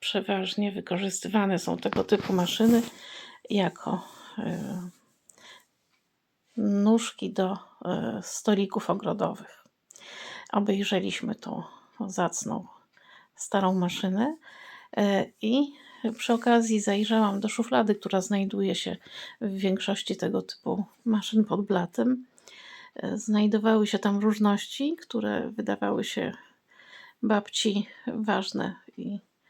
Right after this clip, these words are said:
do przechowania. I znajdowało się tam również takie pudełeczko z zawartością, jak widzicie. Jest już moje. Bardzo mnie to cieszy. Dziękuję, panie Jacku. E,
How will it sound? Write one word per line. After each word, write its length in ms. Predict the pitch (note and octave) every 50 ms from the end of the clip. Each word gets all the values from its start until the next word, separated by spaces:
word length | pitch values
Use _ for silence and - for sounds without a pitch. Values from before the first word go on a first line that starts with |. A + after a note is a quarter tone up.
| - - - - - - - - _ _ _ _ _ _ _ _ _ _ _ _ _ _ _ _ -
do 220 | - A3 G#3+ G#3+ G#3
przechowania. 840 | - - G#3+ G3+ - G#3 F#3+ F#3+ G3 F#3+ F#3+ F#3+ G#3+ A3+ A#3+ B3+ B3+ - _ _ _ -
I 60 | -
znajdowało 580 | - - G3+ G3 F#3+ G3 F#3+ G#3 A#3 B3+ C4
się 140 | A#3+ A#3+ A#3
tam 160 | - G3+ F#3+
również 320 | G3 G#3 G#3 G#3 G3+ - -
takie 220 | - G#3 - A3
pudełeczko 800 | G#3+ - - F#3+ G#3+ G3+ G3 G3 F#3+ - - - A3+ B3 C4+ - _ _ _ _ _ _ _ _ _ -
z 200 | - G3 F#3 F3+
zawartością, 880 | F#3+ F#3+ G3+ F#3 F#3 F3+ F#3 - - G3 F#3+ - - - A3+ B3 B3 B3 - - - - - - - - -
jak 160 | - F#3+ F#3+
widzicie. 460 | - - G#3 - - A3+ - - - - - _ _ _ _ _ _ _ _ _ _ _ - - - - -
Jest 220 | - A3 A#3 A3+ -
już 180 | A3+ - -
moje. 400 | G3 F#3+ F#3 F#3 F3+ F#3 A3 A#3+ A#3+ B3 - _ _ _ - A#3+ - _
Bardzo 340 | G#3+ G3+ G#3 F#3+ - - -
mnie 140 | G3 G3 F#3+
to 100 | - -
cieszy. 320 | - - A3 G#3+ - -
Dziękuję, 540 | G#3+ - G3 F#3+ - - G3 G3 G3+ G#3 A3+ A#3 - _
panie 260 | - A3+ A3 G#3+ G#3
Jacku. 460 | G#3+ G#3 G#3 - - - B3+ C4 C#4 - - - - - - - - - - - - - - - -
E, 360 | G3+ F#3+ F#3+ F#3+ F#3+ F#3+ F#3+